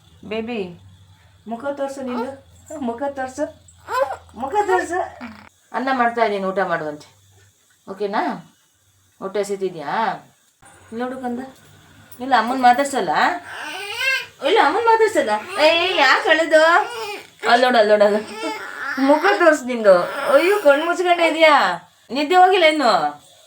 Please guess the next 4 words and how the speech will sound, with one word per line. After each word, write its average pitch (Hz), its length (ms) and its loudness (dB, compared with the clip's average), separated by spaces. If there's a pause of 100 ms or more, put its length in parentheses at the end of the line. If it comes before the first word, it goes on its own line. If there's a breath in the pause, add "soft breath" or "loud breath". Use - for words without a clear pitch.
(600)
ಏ 170 460 -8
ಕಳ್ಳ, 156 260 -8 (1800)
ನಾಟಕ. 233 460 2 (2000)
ಹ್ಞೂ, 220 560 2